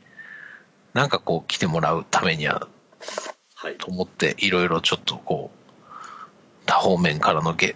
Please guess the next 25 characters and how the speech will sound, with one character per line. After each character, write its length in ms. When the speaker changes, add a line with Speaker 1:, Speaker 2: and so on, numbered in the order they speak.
Speaker 1:
ち 100
ょ 20
っ 20
と 100
ゲ 160
ス 160
ト 140
を 40
ね、 140
の 140
幅 280
を 60
広 280
げ 80
て 100
み 140
た 120
り 120
と 100
か 120
も 140
し 160
て、 180
Speaker 2:
は 0
い。 80